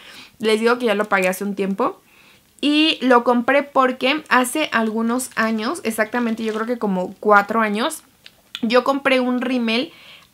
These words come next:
en este mismo formato, pero de la marca de Natura. Que recuerdo que ese rímel me costó doscientos veinte, me parece, algo así. Pero era buenísimo, o sea, de verdad yo amé ese rímel y no lo, lo volví a comprar porque dije, "Guau, o sea, doscientos y cacho de pesos en un rímel,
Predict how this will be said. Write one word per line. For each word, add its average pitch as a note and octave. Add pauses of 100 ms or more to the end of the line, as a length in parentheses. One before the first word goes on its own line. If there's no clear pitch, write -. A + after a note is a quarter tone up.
(120)
en B3+
este E4+
mismo D4+
formato, B3
pero B3+
de A#3+
la G3+
marca G#3
de G3+
Natura. G#3
Que A3+
recuerdo C4
que C#4+
ese C4+
rímel B3
me A#3+
costó G3+
doscientos G#3+
veinte, A3
me A3
parece, F#3
algo G3
así. A3+ (380)
Pero C4+
era C#4+
buenísimo, C4+
o G#3+
sea, A#3
de A#3
verdad B3
yo C4
amé B3
ese C4
rímel G#3
y G#3
no G#3
lo, A#3+
lo G#3
volví F#3+
a F#3+
comprar G#3+
porque G3+
dije, G3
"Guau, F#3+
o F#3+
sea, G3
doscientos A3
y C4
cacho G3
de G3
pesos G3+
en F#3+
un F#3+
rímel, F#3+